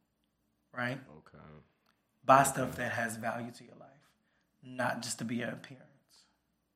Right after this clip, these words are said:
Speaker 2: Just to have it, just to have it.
Speaker 1: Just to have it.
Speaker 2: Okay. Okay.
Speaker 1: And I had to, I had to teach myself, because when I first started getting money,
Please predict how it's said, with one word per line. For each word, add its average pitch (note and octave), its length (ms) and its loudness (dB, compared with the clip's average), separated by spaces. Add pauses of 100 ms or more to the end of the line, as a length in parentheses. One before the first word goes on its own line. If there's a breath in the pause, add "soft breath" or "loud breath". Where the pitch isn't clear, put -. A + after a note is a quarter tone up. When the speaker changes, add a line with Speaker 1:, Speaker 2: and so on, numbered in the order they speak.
(100)
Speaker 2:
Just F#2+ 200 -12
to E2 80 2
have F2 220 4
it, D#2 60 0
just D#2+ 200 -4
to D#2+ 80 -4
have D#2+ 240 0
it. - 60 -16
Speaker 1:
Just - 160 -18
to - 60 -20
have - 160 -20
it. D2+ 40 -16
Speaker 2:
Okay. - 1040 -12
Okay. C3+ 220 -2
Speaker 1:
And C#3 140 8
I C3 40 12
had C#3 240 8
to, B2 180 0
I C3 40 6
had C3+ 180 4
to - 80 -6
teach D3 180 0
myself, B2+ 280 0
because A#2+ 200 2
when B2 140 4
I A#2+ 80 8
first C#3+ 280 4
started C#3+ 220 6
getting C#3+ 200 2
money, E3+ 300 4